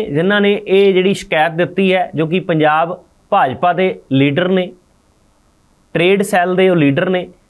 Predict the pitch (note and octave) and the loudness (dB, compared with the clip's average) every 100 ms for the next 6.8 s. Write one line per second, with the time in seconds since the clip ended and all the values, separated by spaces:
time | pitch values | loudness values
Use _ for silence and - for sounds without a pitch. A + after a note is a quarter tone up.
0 | - F3+ G3+ A3+ G#3 - F#3 F3+ E3 - | -4 -2 0 0 -2 -2 -2 0 -2 -2
1 | F#3+ F3+ F3 E3+ E3+ F3 E3+ F#3 C#3+ E3 | -2 0 0 -2 0 -2 0 0 0 -2
2 | A3 A#3 F#3 F3 E3+ F3 E3+ E3 F#3 C#3+ | 0 0 2 0 0 0 0 0 0 -2
3 | - F3 D#3+ D3+ E3 D#3+ D3+ C#3+ B2+ D#3+ | -2 -4 -2 -2 -2 0 0 -2 -2 -2
4 | D3 C3+ B2+ C3 - _ - D#3 D#3 E3 | 0 0 0 -2 -4 _ -4 0 0 0
5 | E3+ E3+ E3 D#3+ D#3+ C#3+ D3 C#3+ C3 C#3+ | -2 -2 0 -2 0 0 2 0 0 -4
6 | - F#3+ F#3 D#3 E3+ F#3 F3 F3+ | -4 -4 -2 -2 -2 -2 -2 -4